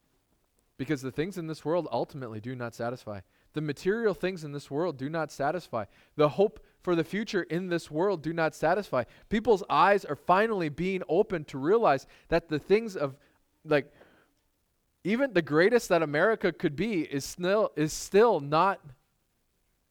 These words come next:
enough. And in that we should say, "Thank you, God." Because now there's an open door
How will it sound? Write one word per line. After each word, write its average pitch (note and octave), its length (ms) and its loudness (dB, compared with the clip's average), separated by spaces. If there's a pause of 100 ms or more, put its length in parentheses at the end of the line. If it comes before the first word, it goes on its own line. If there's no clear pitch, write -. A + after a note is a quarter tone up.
enough. A#2 340 -10 (4000)
And B2 100 -10
in B2+ 100 -6
that C#3+ 180 2
we C#3 80 -4
should - 200 -14
say, A2+ 120 -6
"Thank C3 300 -10
you, A2 80 -12
God." A#2 360 -10 (1400)
Because B2 260 -6
now D3+ 260 2
there's B2+ 200 -4
an B2+ 80 -10
open B2 320 -8
door B2 360 -2